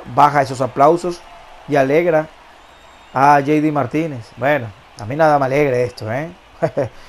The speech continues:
Tres a dos el partido, me dio jonronazo J D Martínez, que se lo da a quien sea. A J D Martínez yo lo conocí en persona, ese sí se lo puedo decir.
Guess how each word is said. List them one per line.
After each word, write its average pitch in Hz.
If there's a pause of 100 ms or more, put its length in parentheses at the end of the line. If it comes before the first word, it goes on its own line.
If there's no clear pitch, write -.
(280)
Tres 165
a 156
dos 160
el 151
partido, 165 (100)
me 127
dio 143
jonronazo 139
J 127
D 139
Martínez, 135
que 160
se -
lo 117
da 123
a 127
quien 110
sea. 147 (400)
A -
J 175
D 302
Martínez 208
yo 190
lo 233
conocí 160
en 196
persona, 135
ese 170
sí 151
se 139
lo 127
puedo 143
decir. 113